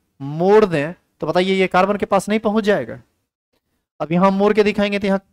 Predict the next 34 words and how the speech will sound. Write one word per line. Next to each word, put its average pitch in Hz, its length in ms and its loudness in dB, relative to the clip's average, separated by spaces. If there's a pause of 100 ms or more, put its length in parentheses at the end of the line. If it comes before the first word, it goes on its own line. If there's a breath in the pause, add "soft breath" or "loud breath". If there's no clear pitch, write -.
(140)
कॉम्पैक्ट 196 460 -2
फिगर 190 280 2
दिखेगा, 185 340 0
फिर 180 180 -2
आपको 175 160 -2
समझ 175 240 -4
में 175 80 -4
नहीं 175 100 -2
आएगा 165 180 -2
कि 156 120 -8
कैसे 147 260 -2
कैसे 127 220 -8
क्या 113 160 -8
हुआ। 107 240 -14 (1600)
तो 196 340 2 (220)
पिछला 196 380 2
बार 233 180 4
क्या 226 180 2
होता 220 300 4
था 156 320 0
कि 202 300 -4
हेमी 165 440 -2
एसिटल 226 360 0
बनता 202 320 2
था, 185 200 0
उसके 196 240 -2
बाद 202 180 0
दूसरे 190 440 0
मॉलिक्यूल 233 380 0
का 226 140 4
ओएच 208 280 4
अटैक 185 240 0
करता 123 260 -2
था, 113 220 -14